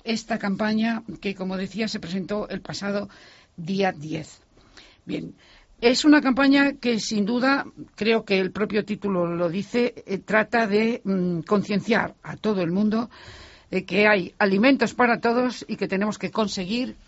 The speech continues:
que lleguen a todos. Eh, este hecho de que,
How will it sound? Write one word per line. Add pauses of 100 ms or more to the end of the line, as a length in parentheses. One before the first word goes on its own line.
que
lleguen (160)
a
todos. (1040)
Eh,
este
hecho
de
que,